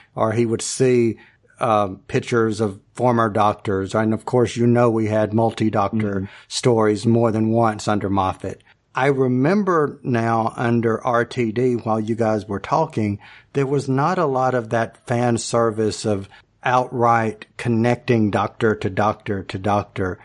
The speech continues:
Speaker 1: And maybe what I was missing with Chibnall is you don't have that in your face moment of the Dalek coming up and saying, uh, you know, "You are the doctor," and, and, and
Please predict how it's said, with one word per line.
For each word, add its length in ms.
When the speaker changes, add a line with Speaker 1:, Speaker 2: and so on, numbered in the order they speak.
Speaker 1:
And 300
maybe 320
what 220
I 80
was 220
missing 800
with 260
Chibnall 640
is 500
you 340
don't 400
have 400
that 280
in 260
your 180
face 680
moment 580
of 500
the 680
Dalek 540
coming 340
up 200
and 120
saying, 520
uh, 220
you 160
know, 140
"You 240
are 120
the 120
doctor," 540
and, 280
and, 260
and 280